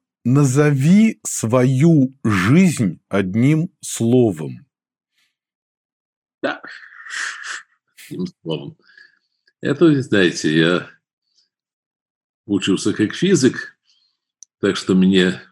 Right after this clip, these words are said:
Speaker 2: важны числа. Я скажу просто "восемьдесят один". Это число, сколько мне лет. И это так можно связать с, с моей жизнью.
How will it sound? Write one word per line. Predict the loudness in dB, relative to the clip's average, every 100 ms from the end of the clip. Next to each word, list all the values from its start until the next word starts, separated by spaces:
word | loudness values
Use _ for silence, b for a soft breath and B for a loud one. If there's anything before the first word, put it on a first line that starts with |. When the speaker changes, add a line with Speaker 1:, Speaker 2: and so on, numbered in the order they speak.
| -8
Speaker 2:
важны | -2 -2 0 -2
числа. | 0 -2 0 -2 -4 -12 _ _ _ _ _ _ _ _ _
Я | -6 -2 -2
скажу | -2 -2 0 -2
просто | -2 -4 -4 -6 -10 -12 _
"восемьдесят | -4 2 2 2 0 -2 -4 0
один". | -2 -2 -10 -12 -16 _ _ _ _ _ _ _ _ _ -12
Это | -8 -6
число, | -4 -4 -2 -4
сколько | -2 -2 -2
мне | -2 0
лет. | -2 -2 -6 _ _ _ _ _ _ _ -12
И | -6
это | -6 -6 -10
так | -6 -6 -6 -20 _ _ -8
можно | -6 -4 -6 -8
связать | -6 -4 -4 -4 -8
с, | -14 -16 -14 -10
с | -8
моей | -6 -6 -6
жизнью. | -10 -14 -20